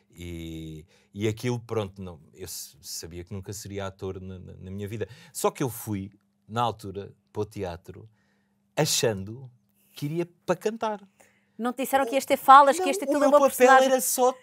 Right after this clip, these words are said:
Speaker 1: personagem. Cantava, fazia uns,
Speaker 2: <laughs>
Speaker 1: fazia
Speaker 2: Cantavas
Speaker 1: uns
Speaker 2: dez
Speaker 1: duetos.
Speaker 2: segundos.
Speaker 1: É, pouquíssimo. Fazia uns duetos com a Amália, assim, uma coisa muito rápida, mas o resto era tudo muito falado. Eu pensar, "Como é que eu vou fazer isto? <laughs> Nossa Senhora."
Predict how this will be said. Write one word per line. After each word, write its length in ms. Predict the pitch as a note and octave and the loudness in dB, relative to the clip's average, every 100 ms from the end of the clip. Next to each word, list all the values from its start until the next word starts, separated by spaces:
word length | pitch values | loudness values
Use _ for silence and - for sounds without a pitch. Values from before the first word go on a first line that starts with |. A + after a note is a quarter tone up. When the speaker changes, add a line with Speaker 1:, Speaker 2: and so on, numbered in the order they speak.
| A#3+ | -20
Speaker 1:
personagem. 760 | - - B3+ B3 B3+ C4+ A#3+ F3+ D#3+ - | -14 -12 -6 0 2 2 -2 -2 -2 2
Cantava, 500 | G3+ B3 A#3 A3 A3 A3 - | 4 8 8 8 6 2 -6
fazia 280 | G3+ G3 A#3 | 2 2 4
uns, 240 | A#3 G#3+ E3+ F3+ E3+ | 0 0 -4 -8 -12
Speaker 2:
<laughs> 240 | - - - | -20 -14 -2
Speaker 1:
fazia 200 | F#4+ - | 6 8
Speaker 2:
Cantavas 120 | A#4 | 8
Speaker 1:
uns 40 | |
Speaker 2:
dez 160 | G4+ F#4+ | 12 12
Speaker 1:
duetos. 140 | G4 A4 F4+ C#4 A#3+ | 12 6 4 2 -4
Speaker 2:
segundos. 80 | F4+ | -10
Speaker 1:
É, 80 | D#4 A3 | -12 -10
pouquíssimo. 600 | - C4 D4+ E4+ - F3 C#3+ - - | -6 -2 2 0 0 -6 -10 -16 -8
Fazia 240 | F3+ G#3 | -4 0
uns 120 | G#3 | -2
duetos 320 | D#3+ F3+ G3 - | 0 -2 -2 -4
com 140 | F3+ | 2
a 140 | E3+ D#3+ | 4 4
Amália, 380 | D3+ F3 F#3+ E3 | 4 2 2 -2
assim, 140 | F3 | -6
uma 100 | E3 | -8
coisa 420 | E3 D#3 D#3 D3+ C#3 A2+ | -6 -2 -2 -2 -8 -18
muito 340 | B2 C#3 D#3+ C#3+ | -10 -6 -4 -2
rápida, 460 | D#3+ F#3+ A3 A3 | 2 2 2 -4
mas 380 | A#3 C4 G#3+ F3 | -6 -10 -6 -4
o 40 | E3 | -4
resto 280 | F3+ F3+ | -4 -4
era 120 | G#3+ G#3 | -6 -6
tudo 360 | A3 G#3 A3 | -8 -10 -8
muito 260 | G#3+ A3 - | -6 -8 -8
falado. 500 | B3 B3 A#3 G#3 G3+ _ _ - | -8 -6 -6 -8 -14 _ _ -8
Eu 120 | F3+ | -8
pensar, 360 | F3 E3 - A2 _ | -6 -8 -8 -14 _
"Como 220 | - F3+ F#3 | -16 -14 -14
é 20 | |
que 140 | - | -12
eu 60 | F3+ | -10
vou 140 | F3 | -10
fazer 420 | - - - F3+ E3+ | -12 -14 -20 -20 -20
isto? 140 | - - | -20 -20
<laughs> 40 | |
Nossa 320 | - - - | -18 -16 -16
Senhora." 400 | - - G3+ G#2 | -18 -18 -20 -20